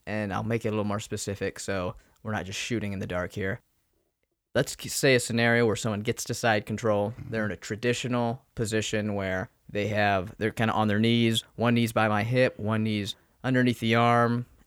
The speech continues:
and they are just chest to chest. What do I need to do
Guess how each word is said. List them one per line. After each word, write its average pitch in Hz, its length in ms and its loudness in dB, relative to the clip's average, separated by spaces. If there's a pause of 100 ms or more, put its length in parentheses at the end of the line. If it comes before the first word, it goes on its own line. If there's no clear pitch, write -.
and 104 680 -2 (680)
they 110 440 2
are 95 360 0
just 107 320 -8 (300)
chest - 300 0
to - 60 -10
chest. - 600 2 (100)
What 135 80 0
do 135 80 4
I 135 60 4
need 127 160 0
to 113 80 0
do 107 560 0